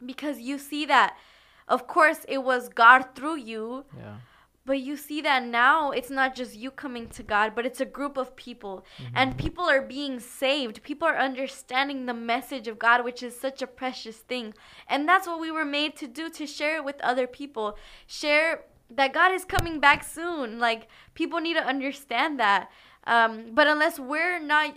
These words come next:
Speaker 1: like, if we're not using our gifts, people are never gonna know.
Speaker 2: Yeah.
Speaker 1: Think about it.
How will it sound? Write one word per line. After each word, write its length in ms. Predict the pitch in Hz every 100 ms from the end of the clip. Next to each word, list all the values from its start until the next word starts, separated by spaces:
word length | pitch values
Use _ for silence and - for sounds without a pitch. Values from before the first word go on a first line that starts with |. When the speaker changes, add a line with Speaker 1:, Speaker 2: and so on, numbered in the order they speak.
| -
Speaker 1:
like, 140 | 254
if 80 | 247
we're 140 | 285 330
not 160 | 330
using 260 | 311 320 294
our 140 | 233
gifts, 320 | 233 311 339 -
people 240 | 320 320
are 80 | 285
never 200 | 269 269
gonna 180 | 262 226
know. 480 | 214 233 226 165 202 _
Speaker 2:
Yeah. 200 | 123 104 117 120 _ _ _ _ _ -
Speaker 1:
Think 160 | 311 330
about 240 | 285 254
it. 140 | 214